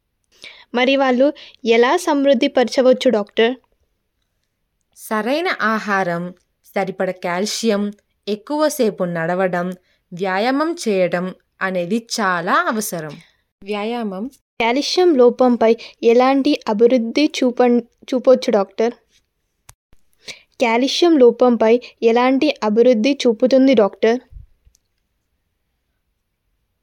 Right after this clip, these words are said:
Speaker 2: సరైన వ్యాయామం, మరీ ముఖ్యంగా ఎముకలను బలపరిచే వ్యాయామాలు శరీరంలో కాల్షియం స్థాయిలను మెరుగుపరిచి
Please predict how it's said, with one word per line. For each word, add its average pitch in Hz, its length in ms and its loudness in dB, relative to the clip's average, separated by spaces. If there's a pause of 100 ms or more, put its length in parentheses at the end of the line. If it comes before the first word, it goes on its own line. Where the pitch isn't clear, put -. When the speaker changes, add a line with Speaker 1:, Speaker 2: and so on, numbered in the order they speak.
(1200)
Speaker 2:
సరైన 240 500 -2
వ్యాయామం, 196 720 -2 (460)
మరీ 214 360 -2
ముఖ్యంగా 196 680 -2 (380)
ఎముకలను 202 640 -2 (160)
బలపరిచే 214 720 -2
వ్యాయామాలు 180 840 -2 (480)
శరీరంలో 208 800 0 (260)
కాల్షియం 214 560 -2
స్థాయిలను 196 760 -2 (180)
మెరుగుపరిచి 202 840 -2